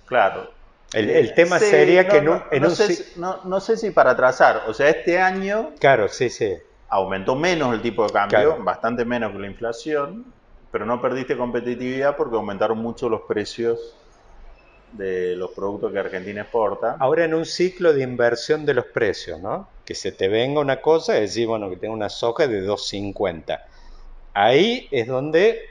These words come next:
Speaker 2: tenés que mirar sobre todo, ahí es donde el Fondo Monetario y estas cosas te son útiles como mecanismos, hay veces, de
Speaker 1: Sí.
Speaker 2: com-,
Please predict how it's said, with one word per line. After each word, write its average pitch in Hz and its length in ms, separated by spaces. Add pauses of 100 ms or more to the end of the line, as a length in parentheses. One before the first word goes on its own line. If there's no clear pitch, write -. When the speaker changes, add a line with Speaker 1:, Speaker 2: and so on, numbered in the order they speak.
(340)
Speaker 2:
tenés 117 240
que - 140
mirar 120 440
sobre 113 360
todo, 143 540 (360)
ahí 104 280
es 139 80
donde 131 240
el 101 80
Fondo 117 320
Monetario 117 840
y 110 40
estas 110 240
cosas - 400
te 98 80
son 117 320
útiles 131 500
como 90 400 (520)
mecanismos, 120 840
hay 117 140
veces, 120 480
de 92 260 (160)
Speaker 1:
Sí. 120 120
Speaker 2:
com-, 104 180